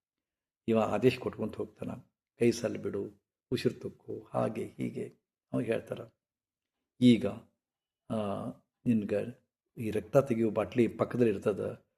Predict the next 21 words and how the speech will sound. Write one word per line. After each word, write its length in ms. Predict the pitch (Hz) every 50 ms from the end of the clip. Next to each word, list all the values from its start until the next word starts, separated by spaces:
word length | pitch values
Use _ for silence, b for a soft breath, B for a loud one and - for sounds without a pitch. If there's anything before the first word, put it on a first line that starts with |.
| _ _ _ - 117
ನೋಡು, 400 | 110 98 92 - - - _ _ -
ಇದ್ರೊಳಗೆ 300 | 110 107 104 107 113 101
ರಕ್ತ 260 | 101 92 - - -
ತೆಗಿತೀವಿ 500 | 117 - - 107 104 98 - - 104 101
ನಾವು, 300 | 101 107 135 165 - - - _ _ _ _ -
ಕೆಳಗಡೆ 380 | 113 101 98 104 104 101 107
ಇದೆ, 400 | 104 104 131 160 175 - - _ _ _ _ _ _ -
ನಿನ್ನ 260 | 110 104 107 107 107
ರಕ್ತ 460 | 113 - - - - 101 92 - -
ಇದ್ರೊಳಗೆ 800 | 117 117 120 - - 110 107 107 107 101 110 104 - - 98 107
ಬೀಳ್ತಾ 280 | 113 113 113 - 120
ಹೋಗ್ತದ. 720 | 113 110 - - 113 - - - 117 113 139 175 - - _ _ _ _ _ _ _ _ _ _ _ _ -
ನೀನು, 400 | 117 113 110 104 101 101 - - _ _ _ _ _ - 117
ನಾವು 340 | 113 113 113 110 104 101
ಒಂದೊಂದೇ 380 | 104 110 117 127 143 151 139 139
ಒಂದೊಂದು 360 | 131 117 110 113 123 127 123
ಬಾಟ್ಲಿ 320 | 110 107 104 101 - 123 120
ಆದಾಗ 160 | 107 117 127
ನಿನಗೆ 200 | 127 120 110 101
ಹೇಳ್ತಾ 320 | 90 107 117 117 - 123
ಹೋಗ್ತೀವಿ. 640 | 104 101 98 98 - - 95 101 101 98 - -